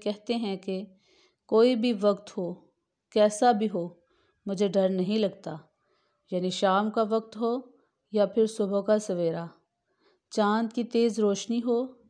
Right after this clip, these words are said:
या फिर रात का सख्त अंधेरा, जिसे देखकर मजबूत से मजबूर दिल वाले लोग भी घबरा जाते हैं,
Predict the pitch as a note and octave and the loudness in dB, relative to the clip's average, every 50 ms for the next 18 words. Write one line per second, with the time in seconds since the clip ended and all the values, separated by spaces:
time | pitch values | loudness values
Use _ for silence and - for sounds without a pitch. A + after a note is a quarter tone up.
0 | - G#3+ G#3 G3+ G3+ - A#3+ G#3 F#3+ F#3 F#3+ F3+ F3+ F#3+ G3 F#3+ - - A3 G#3+ | -6 -2 -2 -2 0 2 0 2 2 2 0 0 0 0 -2 -2 -2 -4 -4 -4
1 | - - B3+ B3+ B3+ - - - G3+ F3+ D#3+ F#3 F3 E3 D#3+ D#3+ E3 E3+ _ _ | -4 -6 -8 -8 -8 -12 -12 -8 -8 -6 -4 -4 -4 -6 -6 -8 -12 -16 _ _
2 | _ _ _ _ _ _ _ _ _ _ _ _ _ - - E3 G3 G3+ - A3+ | _ _ _ _ _ _ _ _ _ _ _ _ _ -12 -8 -6 -4 -2 2 0
3 | G#3+ F#3 E3+ G3 G3 G#3 G3+ G#3 - G#3+ G3+ G3 F#3+ F#3+ F#3+ F#3+ F3 E3 D#3+ F#3+ | 0 2 2 2 2 2 0 -2 0 0 0 0 0 -2 -2 -4 -4 -2 0 2
4 | G#3+ A3 G#3+ - - A3 G3+ F#3+ F#3 F3 E3 E3+ F#3 F#3+ G3 F#3 E3+ F3+ F#3 F#3+ | 2 2 0 -2 -4 -2 -2 -2 -4 -4 -4 -4 -2 -2 -2 -2 -2 -2 -2 -2
5 | F#3 F3+ F3 F3 F3+ F3+ F3+ F3+ F3+ F3 F3 E3+ E3 F#3+ G3 A3+ A#3+ - _ _ | 0 0 0 0 0 -2 -2 0 0 -2 -2 -2 -6 -6 -6 -6 -10 -14 _ _
6 | _ _ _ _ - F#3+ D#3+ - G3 D#3+ E3+ E3 E3 E3+ F#3 F#3 F#3+ F3 D#3 - | _ _ _ _ -12 -8 -6 -4 -4 -2 -2 0 0 0 0 0 0 -2 -2 -4
7 | - - F3 E3 F3 E3+ | -8 -12 -10 -10 -10 -12